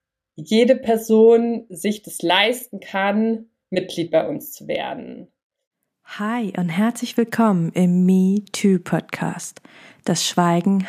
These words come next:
Speaker 2: hat ein Ende. Der Name ist Programm. Gemeinsam mit meinen Interviewgästen und mit dir möchte ich das Schweigen brechen. Ich bin Mai, Mentorin und Coach für Traumaaufarbeitung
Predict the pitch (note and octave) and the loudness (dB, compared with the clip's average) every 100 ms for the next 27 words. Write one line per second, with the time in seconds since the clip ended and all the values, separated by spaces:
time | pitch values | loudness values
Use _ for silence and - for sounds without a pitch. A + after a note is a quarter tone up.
0 | - E3 E3 - F#3 F3+ - E3+ E3 D#3 | -2 -2 -4 -4 -2 0 2 0 0 -2
1 | D#3+ _ _ - - _ _ - G3 A3 | -8 _ _ -20 -20 _ _ 2 4 6
2 | C4 C#4 - - C4 F3+ E3 D3 D3+ _ | 4 2 0 -2 -2 0 -2 -2 -8 _
3 | _ _ _ _ - F#3+ G3 G#3 A3 F#3 | _ _ _ _ 0 2 4 4 2 2
4 | D#3+ D#3 D#3+ F3+ E3+ E3+ F#3 F#3 F#3 F3 | -2 -4 -4 -2 0 0 0 0 -2 -4
5 | - E3 - - - E3 _ _ - - | -6 -8 -8 -10 -10 -12 _ _ -20 -2
6 | G#3+ A#3 A#3+ - G3+ F#3+ F3+ E3 D3+ E3 | 2 2 0 -2 -2 -2 -2 -2 -2 -6
7 | - _ _ F3 E3+ E3+ - - F#3 D#3 | -12 _ _ 0 2 0 -2 -6 -4 -6
8 | - - E3 - - F3 D#3 D#3 D#3 E3 | -8 -8 -6 -4 -4 -2 -2 -2 -4 -6
9 | - _ - D#3+ D3+ - - D#3+ _ _ | -8 _ -4 -4 -4 -8 -14 -14 _ _
10 | _ _ _ - - F3 - G#3+ G3 E3+ | _ _ _ -6 -2 0 2 4 4 2
11 | D#3 D#3 E3 E3 D#3+ - G3 G#3 A3 G#3+ | 0 -4 -2 -2 0 2 4 4 2 2
12 | F#3 F3 - E3+ D#3 D3+ - E3+ - - | 0 0 0 0 0 -2 -4 -4 -4 0
13 | E3 E3 E3 E3 - D#3+ D#3+ D#3 E3+ E3+ | 2 2 2 0 -2 -2 -2 -2 -2 -2